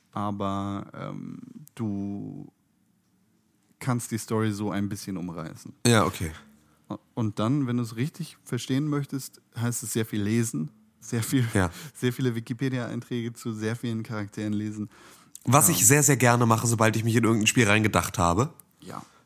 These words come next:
Speaker 2: ähm, bin ich dann eh so gerne auf, auf, auf Quellensuche und gehe, ähm, sogar bis an die Ränder von Fantheorien,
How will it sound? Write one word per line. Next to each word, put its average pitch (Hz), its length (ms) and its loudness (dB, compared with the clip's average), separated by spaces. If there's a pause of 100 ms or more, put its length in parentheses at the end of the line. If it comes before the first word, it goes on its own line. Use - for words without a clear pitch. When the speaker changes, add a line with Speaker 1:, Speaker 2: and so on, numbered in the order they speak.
(120)
Speaker 2:
ähm, 98 240 6
bin 117 160 4
ich 104 120 2
dann 107 200 4
eh 110 400 6 (400)
so 104 160 2
gerne 101 360 6
auf, - 220 -4
auf, - 340 0
auf - 260 -2
Quellensuche 95 1080 4 (380)
und 90 540 2
gehe, 90 380 6
ähm, 80 380 2 (440)
sogar 98 320 4
bis 127 180 0
an 110 140 2
die 107 100 4
Ränder 127 640 4
von 113 320 0
Fantheorien, 107 1040 2